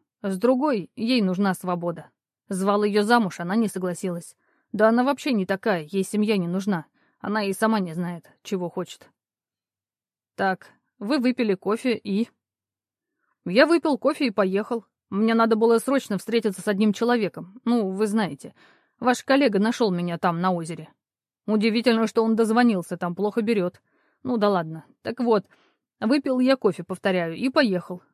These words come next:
Мы поцеловались, как это у нас было принято. Я сказал, что... Короче, мне вся эта ситуация была неприятна. Вроде бы мы вместе, и в то же самое время каждый сам по себе. Вернее, она сама по себе. Она почему-то твердила, что ей просто необходимо куда-то поехать, смыться из Москвы.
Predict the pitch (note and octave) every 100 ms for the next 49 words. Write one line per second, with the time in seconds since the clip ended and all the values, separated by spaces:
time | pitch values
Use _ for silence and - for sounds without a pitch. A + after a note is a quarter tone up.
0 | _ - A#3+ A3 F#3+ - F#3+ G3+ C#4 A#3
1 | - G3+ G3 G3 G3 G3 G3 G3+ F#3+ G#3+
2 | G3 F3 E3+ E3 _ - G#3 F#3+ - G3
3 | G#3 G3 - F3+ - _ _ _ _ _
4 | - G#3 G#3+ G#3 G#3+ G#3 A3+ G#3 G3+ G#3
5 | A3+ G#3 F#3 G3+ G3 F#3 G#3+ G3+ D#3+ -
6 | - _ _ _ _ _ F#3+ G#3+ A#3 G#3+
7 | G#3+ A3 A3+ A#3 D4 C4 - E3+ D#3 -
8 | C#4 B3+ C4 B3 A3+ C#4 B3 G3+ - C4+
9 | G3 F3+ A3+ A3 G#3 - E3 D#3 - _
10 | G3 A3 A3 G3 F3 - A3 G#3+ D#3+ -
11 | F3+ D#3+ E3+ G3 E3 D3 _ _ _ _
12 | _ - B3 C#4 C4 C4 B3+ A#3+ A3 A3+
13 | A3+ C4+ G#3+ - G3 G3 A3 - G3+ G3+
14 | G3 G3 G3 A#3+ F#3+ G#3 G#3+ G#3 G3 F#3+
15 | F#3 E3+ - - - A3+ B3 A#3 G3+ G3
16 | G3 - E3+ D#3